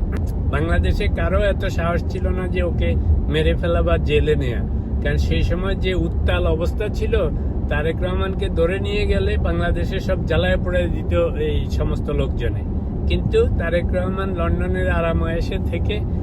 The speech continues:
সে দলের কথা, দেশের কথা চিন্তা না করে ওখানে বসে আছে, ভাবছে আমাকে প্রাইম মিনিস্টার বানালে যাব। এবং এই কারণেই আজকে বিএনপির এত ভরাডুবি।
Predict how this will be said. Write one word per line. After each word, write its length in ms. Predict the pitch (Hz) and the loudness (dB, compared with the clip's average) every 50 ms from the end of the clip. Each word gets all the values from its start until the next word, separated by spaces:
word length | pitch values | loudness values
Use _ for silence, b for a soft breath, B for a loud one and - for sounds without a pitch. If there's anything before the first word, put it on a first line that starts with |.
| B B - | B B -2
সে 240 | - - - 160 156 | -2 0 0 0 0
দলের 380 | 147 - 156 147 147 151 160 156 | 0 0 0 0 0 0 0 0
কথা, 320 | - 170 165 160 - 180 165 | 0 -2 -2 -2 -2 0 0
দেশের 360 | - - 160 - - 180 - | 0 0 0 0 -2 -2 0
কথা 260 | - 175 175 - 180 | 2 2 4 4 4
চিন্তা 400 | 170 - 175 175 175 170 170 165 | 4 2 2 0 0 0 0 0
না 160 | 165 165 160 | 0 0 0
করে 260 | 156 - 165 165 175 170 | 0 0 0 0 0 0
ওখানে 300 | 160 147 151 147 151 147 | 0 0 0 0 0 0
বসে 280 | 147 139 131 - 143 | -2 -2 -2 -2 -2
আছে, 240 | 131 120 - - - | 0 0 0 0 0
ভাবছে 340 | - 139 139 135 - 165 156 | 0 -2 -2 -2 -2 0 0
আমাকে 280 | 151 147 147 147 156 | 0 0 0 0 2
প্রাইম 280 | 151 - 151 147 147 147 | 2 2 2 0 0 0
মিনিস্টার 380 | 147 147 147 143 - - 147 143 | 0 0 0 0 0 0 0 0
বানালে 360 | 160 151 143 135 - - 139 | 0 0 0 0 0 0 0
যাব। 240 | - 135 127 113 - - - - B B B B B B B - - | 0 2 0 0 0 -2 -2 -2 B B B B B B B 0 2
এবং 260 | - 160 165 170 160 | 2 2 2 2 0
এই 120 | 156 170 | 0 -2
কারণেই 600 | 165 - 185 170 170 175 175 175 175 185 202 226 226 - - - - - - - | 0 0 0 0 2 2 2 2 0 0 0 -2 -2 -2 -2 -2 -2 -2 -2 -2
আজকে 340 | 135 147 156 - 175 175 170 | -2 -2 -2 -2 -2 -2 -2
বিএনপির 500 | 170 160 156 147 156 151 - - - 170 | 0 0 0 0 0 0 0 0 0 0
এত 180 | 160 156 - 170 | 0 0 0 0
ভরাডুবি। 640 | 151 143 139 139 147 147 147 139 127 - - - | 2 2 2 2 2 2 0 0 0 0 0 -2